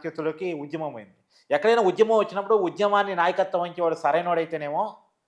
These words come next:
ఆ ఉద్యమం సరైన దారిలో నడుస్తుంది. ఆ ఉద్యమానికి నాయకత్వం వహించేవాడు ఒక టెర్రరిస్టో, తీవ్ర, ఇలాంటి భావజాలం ఉన్నవాడైతే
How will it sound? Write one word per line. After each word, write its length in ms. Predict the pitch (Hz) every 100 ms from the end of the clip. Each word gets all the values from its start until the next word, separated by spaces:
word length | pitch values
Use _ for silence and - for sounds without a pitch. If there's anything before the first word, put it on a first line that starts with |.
| _ _ 160
ఆ 60 |
ఉద్యమం 340 | 185 185 220 208
సరైన 280 | 180 208
దారిలో 220 | 208 175 165
నడుస్తుంది. 320 | 139 - _ _ _ _ _ -
ఆ 100 | 160
ఉద్యమానికి 480 | 202 202 240 233 208
నాయకత్వం 480 | 190 208 214 214 196
వహించేవాడు 420 | 196 190 190 185
ఒక 120 | 180
టెర్రరిస్టో, 500 | 165 175 170 - 180
తీవ్ర, 400 | 175 165 165 139
ఇలాంటి 320 | 147 170 175 170
భావజాలం 460 | 160 170 160 151
ఉన్నవాడైతే 580 | 151 151 147 220 226 -